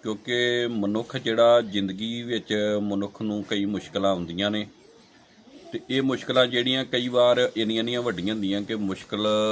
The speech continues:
ਜਿਹੜੀ ਆ ਬੰਦੇ, ਇਕੱਲੇ ਬੰਦੇ ਦੇ ਵੱਸ ਦੀ ਗੱਲ ਨਹੀਂ ਹੁੰਦੀ।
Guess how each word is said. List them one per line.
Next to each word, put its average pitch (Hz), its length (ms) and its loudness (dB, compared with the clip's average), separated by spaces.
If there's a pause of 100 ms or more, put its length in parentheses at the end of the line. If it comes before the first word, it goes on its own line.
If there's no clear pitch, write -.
(160)
ਜਿਹੜੀ 104 260 0
ਆ 110 100 2
ਬੰਦੇ, 98 320 -2
ਇਕੱਲੇ 104 320 -2
ਬੰਦੇ 98 280 -2
ਦੇ 101 80 -2
ਵੱਸ 95 300 -2
ਦੀ 92 160 -4
ਗੱਲ 82 140 0
ਨਹੀਂ 95 120 -2
ਹੁੰਦੀ। 76 200 -8